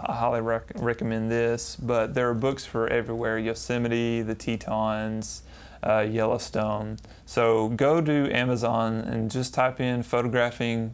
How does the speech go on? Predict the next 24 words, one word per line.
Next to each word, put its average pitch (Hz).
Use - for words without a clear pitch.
whatever 120
park 113
you're 127
gonna 110
get 113
to. 117
Odds 123
are 120
you're 117
gonna 117
find 110
a -
lot 117
of 113
resources 113
there. -
But 120
don't 160
just 175
limit 151
it -
to 120
photography 135
books. -